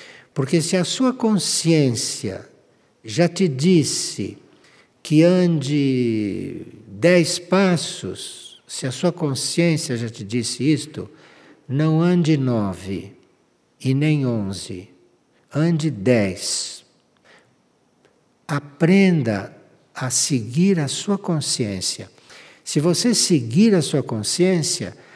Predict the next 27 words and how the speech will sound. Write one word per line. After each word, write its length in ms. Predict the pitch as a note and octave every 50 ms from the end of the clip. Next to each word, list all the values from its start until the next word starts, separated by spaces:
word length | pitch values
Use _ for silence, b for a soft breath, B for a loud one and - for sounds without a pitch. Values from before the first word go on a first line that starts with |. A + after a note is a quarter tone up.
| B B B
a 60 | C3+
consciência 640 | B2+ - E3+ E3 D3+ - - G#3 G#3+ G3+ - G#3 F#3+
começa 800 | - - F3+ E3 E3 F3 F3+ F#3+ F3+ - - - G3+ G3 F#3 - - - - - _ _ _ -
a 200 | D3+ D3+ D#3 D3+
agir 460 | D3 C3 A#2+ A#2 B2 D#3 G3+ G3+ F#3
mais, 500 | F3 D3+ C#3+ C#3 B2+ B2 A#2+ A2+ - - B B B B B
a 80 | C#3+
consciência 640 | - - F3+ E3+ - - - G#3+ A3 G3+ - G#3 F#3
começa 540 | - E3+ E3 D#3+ E3+ F#3 G3 F3+ - G3+
a 20 | E3
se 160 | - - G3
manifestar 760 | F3 E3 E3 E3 C#3+ - - D3 C#3 - - F3+ F3 E3+ D#3
mais. 800 | D3 C3+ C3 C3+ C3 A#2 A2 G2+ F#2 - - - - - - - _ _ _ _ _ _ _ _ _ _ b b b b b b b b -
Agora, 460 | F3 E3 D#3 C3 A#2+ A2 G2 F#2 - -
se 300 | - - - - G3+ G#3
você 420 | F#3 F#3+ E3 C#3+ - - - A#2+
não 180 | A#2 A2+ G#2 G2
segue, 800 | - - - E3+ F#3+ G3+ E3+ C3+ A2+ A2 G2 F#2+ - - - B B B B B B B B
a 80 | B2+
consciência 560 | B2+ - D#3 D3 B2 - E3 D#3+ D#3+ - A3 G3
pode 300 | - - F#3+ F3+ C#3+ C3+
se 160 | - - B2+
ocupar 400 | - - A2 - - A#2 A2+ A#2+
de 100 | B2 C#3+
outras 340 | C#3 C3 - D#3 C#3+ - -
coisas, 460 | - - G2+ G2 F#2+ E2+ G#2 - -
sabe? 440 | - - C3+ C#3+ C#3 B2+ C#3 B2+